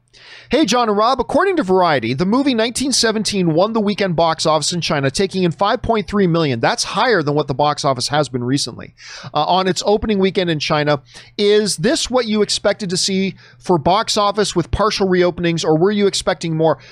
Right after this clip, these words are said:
No, I think it's important to understand that, number one, China is not the U S. So things are gonna happen differently there than they do here.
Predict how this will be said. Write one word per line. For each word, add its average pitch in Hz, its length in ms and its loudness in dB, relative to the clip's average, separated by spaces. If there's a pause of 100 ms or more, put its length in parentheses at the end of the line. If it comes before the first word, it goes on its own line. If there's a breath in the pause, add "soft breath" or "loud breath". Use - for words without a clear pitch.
(180 loud breath)
No, 277 280 2
I 240 120 0
think 320 240 -6
it's - 140 -2
important 262 400 -6
to - 20 -10
understand 208 400 -2
that, 180 80 -2
number 269 180 -2
one, 233 220 2
China 285 420 -2
is 190 180 -2
not 180 200 -2
the 175 80 -8
U 143 240 -2
S. - 300 -8 (340 soft breath)
So - 160 -6
things 277 180 -4
are 320 60 -6
gonna 262 160 -2
happen 208 320 -2
differently 170 360 -2
there 147 220 2
than 135 140 -4
they 127 100 0
do 120 160 -4
here. 110 300 -12